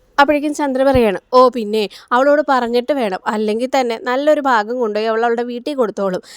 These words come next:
നിലക്കടലയും കഴിച്ചുകൊണ്ട് അവർക്ക് പൂ കെട്ടാലോ" എന്ന് പറയാണ്. അപ്പോൾ രേവതി പറയാണ്, "ദയവ് ചെയ്തിട്ട് എൻ്റെ വീട്ടിലോട്ട് തരണ്ട സച്ചി ചേട്ടാ, കാരണം അവിടെ നിലക്കടലയും കഴിച്ചുകൊണ്ട് പൂ കെട്ടാൻ ആഗ്രഹിക്കുന്ന ആരുമില്ല,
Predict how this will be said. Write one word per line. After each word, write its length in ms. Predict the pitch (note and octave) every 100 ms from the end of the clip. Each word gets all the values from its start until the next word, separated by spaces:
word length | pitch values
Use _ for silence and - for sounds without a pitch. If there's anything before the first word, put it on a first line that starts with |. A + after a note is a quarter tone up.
| -
നിലക്കടലയും 600 | - A3 A3+ A#3 A3+ A#3+ B3+
കഴിച്ചുകൊണ്ട് 500 | B3+ G#3+ - B3 C4+
അവർക്ക് 300 | A3+ A3+ A3+
പൂ 160 | C#4+ D#4 D#4+
കെട്ടാലോ" 500 | D#4+ C4+ D#4+ D#4+ A3
എന്ന് 160 | A#3
പറയാണ്. 360 | G#3+ G3 F#3+ F#3 - -
അപ്പോൾ 180 | - B3+
രേവതി 240 | A#3 A#3
പറയാണ്, 400 | B3 A3+ G#3 G3 -
"ദയവ് 280 | A#3+ B3 C#4+
ചെയ്തിട്ട് 340 | C4+ G3+ G3+ -
എൻ്റെ 200 | C4+ C4
വീട്ടിലോട്ട് 380 | A3 - G#3 A3
തരണ്ട 340 | G#3 G3 A3
സച്ചി 280 | A#3 G#3 -
ചേട്ടാ, 220 | F#3 F3+ - - -
കാരണം 340 | - A3+ G#3+ F#3 -
അവിടെ 280 | C4+ C#4+
നിലക്കടലയും 600 | C#4+ C4 B3 C#4+ C#4 D#4
കഴിച്ചുകൊണ്ട് 360 | E4 A#3+ B3 A#3
പൂ 140 | A#3 A#3
കെട്ടാൻ 280 | A3+ A#3 A#3
ആഗ്രഹിക്കുന്ന 540 | G#3+ G3+ A3 G#3+ A3 A3
ആരുമില്ല, 440 | A3 B3+ C4 E3+